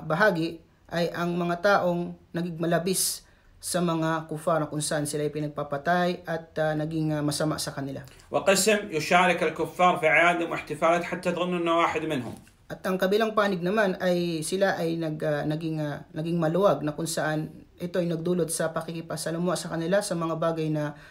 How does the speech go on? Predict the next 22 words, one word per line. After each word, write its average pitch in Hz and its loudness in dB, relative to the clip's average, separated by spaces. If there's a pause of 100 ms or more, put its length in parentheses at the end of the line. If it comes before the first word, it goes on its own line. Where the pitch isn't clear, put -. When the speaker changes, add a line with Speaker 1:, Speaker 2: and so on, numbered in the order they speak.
(160)
Speaker 1:
pangreliyon. 151 -2 (340)
Speaker 2:
وقسم 190 4
يتوسط 170 2
وهو 156 4
الصحيح. 123 -2 (600)
Speaker 1:
At 170 -2
ang, 180 0
ah, 165 -2 (280)
pangatlong 185 0
bahagi, 180 2
ito 175 -6
yung 170 0
nasa 165 -2
gitna 165 -2
at - -8
ito 170 -8
yung 165 -4
pinakatama. 156 -6
Speaker 2:
نفي 180 2
لهم 180 6
بالعهود، 160 6
لا 156 2